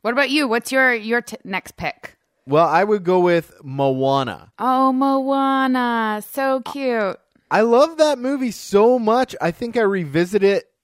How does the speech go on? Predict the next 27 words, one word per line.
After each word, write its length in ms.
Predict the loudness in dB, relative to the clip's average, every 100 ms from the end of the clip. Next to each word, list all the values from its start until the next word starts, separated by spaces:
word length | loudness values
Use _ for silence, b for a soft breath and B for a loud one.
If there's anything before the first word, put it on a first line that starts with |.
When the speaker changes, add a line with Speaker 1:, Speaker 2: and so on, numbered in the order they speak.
| -14
Speaker 2:
way 360 | -4 0 2
more 460 | 0 -2 2 4 4
often. 500 | 4 2 0 -4 -6 b b
There's 160 | -4 -4
a 60 |
cute 320 | -4 -6 -8 -8
story 420 | -2 2 4 2
where 160 | 0
my, 400 | -2 -2 -2 -4 -8
my, 320 | -8 -8 -10 _ _ -4
at 200 | -4 -4
the 100 | -4
time, 420 | -2 -2 -2 -6
she 160 | -10 -10
was 180 | -10
two, 280 | -8 -4 -4
my 120 | -6
two-year-old 520 | -10 -6 -4 -2 -4 -6
niece 400 | -10 -10 -14 _ _ _ _ _ _ -6
was 200 | -6 -2
like, 340 | 0 0 -4 _ _ -2
"I 180 | 0
wanna 220 | 0 0 0
watch 640 | 0 2 0 -2 -10 -20 _ _ _ _ _ -2
the 440 | 2 4 2 0 -6 _ _ _ _ _ _ _ _ -20 _
Boss 440 | 0 2 0 -4
Baby." 680 | -4 -2 -2 -4 -8 -12